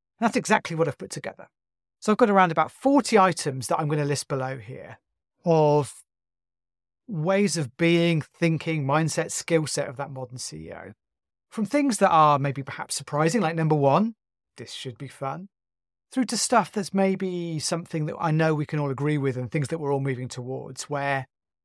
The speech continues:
true measures of success are no longer about the amount of money that you make. Demonstrating shareholder value isn't just about the returns that you offer, the dividends that you pay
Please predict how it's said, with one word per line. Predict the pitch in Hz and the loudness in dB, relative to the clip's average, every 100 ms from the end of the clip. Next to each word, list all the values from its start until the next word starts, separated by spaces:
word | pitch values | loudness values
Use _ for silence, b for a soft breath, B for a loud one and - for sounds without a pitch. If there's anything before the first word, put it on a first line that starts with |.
| _ _ _ _ - | _ _ _ _ -4
true | 220 | 2
measures | 208 190 175 | 6 4 4
of | 147 | -4
success | - 190 - 180 139 - | -6 -6 0 2 2 0
are | |
no | 151 160 | 2 4
longer | 156 151 156 139 135 | 6 6 6 2 0
about | 120 147 135 131 - - | -2 -2 -6 -6 -12 -12
the | 143 | -6
amount | 131 131 | -6 -6
of | |
money | 120 123 120 | -8 -10 -12
that | 120 | -14
you | 135 | -16
make. | 127 113 - - _ _ _ 156 | -16 -18 -20 -20 _ _ _ -2
Demonstrating | 180 170 160 - 156 147 | 0 2 0 0 -2 -4
shareholder | - 165 156 135 143 135 | -4 -2 0 0 -2 0
value | 139 139 127 | 2 2 0
isn't | 131 147 135 | -2 -4 -4
just | - 180 - 143 | 0 0 0 -4
about | 147 127 135 - _ _ _ - | -4 -4 -6 -12 _ _ _ -10
the | |
returns | 151 139 - 160 139 131 | -6 -4 -2 0 0 -2
that | - 156 | -6 -10
you | 131 | -6
offer, | 139 - 143 - 120 _ _ | -6 -6 -12 -12 -18 _ _
the | 135 | -4
dividends | 160 139 135 123 | -2 -2 -4 -6
that | 151 151 | -10 -14
you | 127 | -14
pay | - 135 127 127 127 | -10 -8 -6 -8 -12